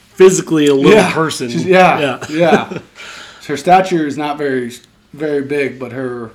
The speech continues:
Speaker 2: her character and her strength is
Speaker 1: Right. And she's got a book out?
Speaker 2: huge, yeah.
Speaker 1: Um, In Order to Live? Is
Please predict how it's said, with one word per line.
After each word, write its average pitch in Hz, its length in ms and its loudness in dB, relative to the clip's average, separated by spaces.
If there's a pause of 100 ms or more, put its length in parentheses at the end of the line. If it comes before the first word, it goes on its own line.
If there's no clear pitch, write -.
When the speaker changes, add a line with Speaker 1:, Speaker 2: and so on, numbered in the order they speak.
(360)
Speaker 2:
her 135 100 -10
character 139 560 -6
and 120 120 -10
her 113 260 -12
strength 131 480 -10
is 110 300 -16
Speaker 1:
Right. 123 280 -10 (120)
And 156 120 -8
she's 170 160 -2
got 175 140 4
a - 40 -4
book 175 260 -4
out? 196 180 4
Speaker 2:
huge, 165 340 0
yeah. 139 340 -2 (140)
Speaker 1:
Um, 123 560 -6 (160)
In 143 120 -2
Order 156 220 2
to 147 100 -2
Live? 180 280 -2
Is - 100 -20